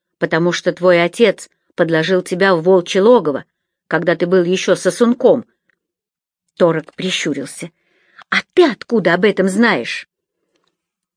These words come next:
«А я подслушивала», запальчиво крикнула она. И они пошли дальше,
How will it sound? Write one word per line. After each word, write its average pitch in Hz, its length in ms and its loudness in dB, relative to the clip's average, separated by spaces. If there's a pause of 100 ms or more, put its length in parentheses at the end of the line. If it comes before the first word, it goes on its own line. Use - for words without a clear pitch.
(140)
«А 427 80 4
я 453 160 6
подслушивала», 175 960 0 (520)
запальчиво 170 600 -2
крикнула 165 500 0
она. 160 260 0 (1160)
И 165 60 2
они 233 260 4
пошли 226 380 -2
дальше, 156 640 -4